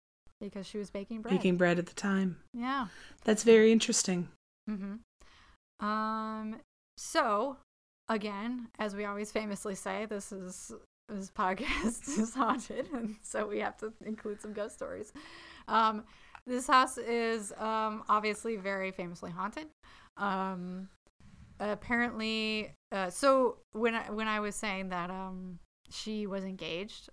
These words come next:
Speaker 1: um, she was, uh, apparently engaged to a man, a Union soldier named, uh, Johnson or Johnston Jack Skelly.
Speaker 2: Okay.
Speaker 1: Um, he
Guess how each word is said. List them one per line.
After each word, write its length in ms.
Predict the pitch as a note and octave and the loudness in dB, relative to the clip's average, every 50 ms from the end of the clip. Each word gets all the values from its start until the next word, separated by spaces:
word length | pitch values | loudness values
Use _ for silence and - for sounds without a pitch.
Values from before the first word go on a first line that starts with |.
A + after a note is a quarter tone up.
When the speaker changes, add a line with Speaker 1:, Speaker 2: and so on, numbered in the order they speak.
| - - | -12 -10
Speaker 1:
um, 520 | C4+ G3 G3 G3 G3 F#3+ F#3+ F#3+ G#3+ - - _ _ _ - | -8 -6 -6 -6 -8 -8 -8 -10 -10 -12 -16 _ _ _ -12
she 520 | - - - - A3+ A3+ A3 A3 G#3+ G#3+ - - - - | -10 -10 -6 -4 -4 -2 0 0 0 -2 -2 -6 -8 -8
was, 520 | G3+ G3 G3+ G#3 G3+ G3+ G3+ F#3+ F3+ - - - - _ _ _ | -6 -4 -2 -2 -2 -2 -4 -6 -8 -10 -14 -18 -20 _ _ _
uh, 380 | A3 G#3 G#3 G#3 G3+ G3+ G3+ G3+ | -2 -2 0 0 0 0 -2 -2
apparently 420 | - - G#3+ G#3+ A3 G#3+ G#3+ G#3 G#3 | -2 -4 -4 -4 -4 -4 -4 -6 -6
engaged 400 | G3+ F#3+ G3+ G3+ F#3+ - - - | -6 -6 -6 -8 -8 -10 -10 -6
to 120 | A3 G#3 | -4 -4
a 40 | G3+ | -4
man, 320 | F#3 F#3 F#3 F#3 F#3 F3+ - | -4 -2 -2 0 0 0 -2
a 40 | G3+ | -2
Union 320 | F#3+ G#3 A3+ G#3+ G#3+ G#3 | -2 -2 -2 -2 -2 -4
soldier 340 | G3 - G3+ G3 F#3+ G3 F#3+ | -4 -4 -6 -4 -4 -4 -6
named, 420 | F#3 F#3 F#3 F3+ F3+ F3+ F3+ F3+ - - - - - - - - - - - | -6 -6 -8 -8 -8 -8 -8 -10 -12 -14 -20 -20 -20 -20 -20 -20 -20 -16 -8
uh, 320 | - G3 G3 F#3+ F#3+ F#3 F#3+ F#3 E3+ - _ - - - - - - - - - F3+ | -4 -4 -2 -2 -4 -6 -8 -10 -12 -14 _ -18 -18 -18 -18 -20 -20 -18 -14 -14 -12
Johnson 760 | - - G#3 G#3+ A3+ B3+ C4 B3+ - - C4 B3+ B3+ B3+ B3+ G#3+ | -8 0 2 4 4 4 2 -2 -4 -4 -2 -2 -2 -2 -2 -2
or 180 | G3 G3 F#3+ | -2 -4 -4
Johnston 640 | F3 - G3+ G#3 G#3 G3+ - - A#3 A3+ A3+ A3 G#3+ - | -4 -2 -2 -2 -2 -4 -6 -6 -6 -4 -4 -4 -6 -6
Jack 420 | - G3+ G3 G3 G3+ G#3 - - - - _ _ | -6 -4 -2 -2 -2 -4 -6 -12 -18 -20 _ _
Skelly. 580 | - - - - G#3 G3+ G#3 G3+ G#3+ C4+ D#4+ E4+ - _ _ _ _ _ _ _ _ _ - F#3 | -10 -10 -6 -4 -4 -4 -2 -4 -4 -4 -6 -8 -10 _ _ _ _ _ _ _ _ _ -6 -6
Speaker 2:
Okay. 380 | E3+ - E3+ D#3+ F3+ A#3+ - - _ _ _ _ - - | -4 -2 0 0 0 0 -2 -4 _ _ _ _ -8 -6
Speaker 1:
Um, 300 | G#3 G3+ G#3 G#3 G3+ G3+ | -4 -2 -2 -2 -2 -4
he 640 | F3+ - - - A3 A3 A#3 B3 C4 C4+ C4 C4 | -6 -8 -8 -6 -4 -2 0 0 0 0 -2 -2